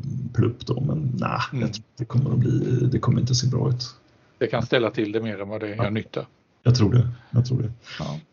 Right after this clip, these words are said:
Speaker 1: Däremot kan du, jag, jag gissar att om du så att säga är, vill så kan du liksom borra in, eh, de här vanten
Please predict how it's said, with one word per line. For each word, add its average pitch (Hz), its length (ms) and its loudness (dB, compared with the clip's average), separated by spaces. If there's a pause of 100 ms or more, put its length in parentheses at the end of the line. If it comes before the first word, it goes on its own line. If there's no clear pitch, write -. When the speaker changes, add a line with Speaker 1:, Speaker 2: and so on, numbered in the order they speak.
(160)
Speaker 1:
Däremot 127 480 8
kan 120 140 8
du, 110 240 4
jag, - 160 2
jag 120 120 2
gissar 120 360 6
att 131 140 2
om 151 100 0
du 143 160 2
så 131 100 0
att 131 60 0
säga 110 320 4
är, 107 240 0 (100)
vill 104 300 2
så - 120 0
kan 113 220 2
du 117 60 8
liksom 117 220 6
borra 110 440 4 (140)
in, 95 420 2
eh, 92 60 -4 (1300)
de 104 140 2
här 98 320 0 (300)
vanten 110 480 2